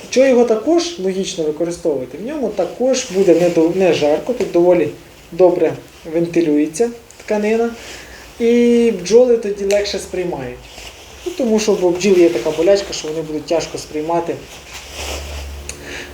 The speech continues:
е, ну, темні кольора. Білий колір для бджіл якби є непомітний, тому що в них, е, в ультрафіолетовому спектрі. І через то в білому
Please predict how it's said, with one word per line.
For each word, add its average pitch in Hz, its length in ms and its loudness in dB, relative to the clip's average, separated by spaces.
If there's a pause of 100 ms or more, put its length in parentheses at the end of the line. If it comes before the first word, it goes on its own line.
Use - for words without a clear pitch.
(160)
е, 156 460 2 (520)
ну, 208 140 2 (500)
темні 170 280 6
кольора. 151 380 6 (760)
Білий 285 240 4
колір 208 460 4
для 185 100 2
бджіл 202 340 0 (640)
якби 175 260 -2
є 180 160 2
непомітний, 220 680 -2 (880)
тому 214 220 2
що 220 160 0
в 202 80 2
них, 214 280 2 (220)
е, 196 40 -6 (100)
в 196 460 6 (360)
ультрафіолетовому 175 800 -4
спектрі. 170 440 -6 (600)
І 370 60 0
через 233 280 -2
то 254 120 2
в 202 80 2
білому 202 380 2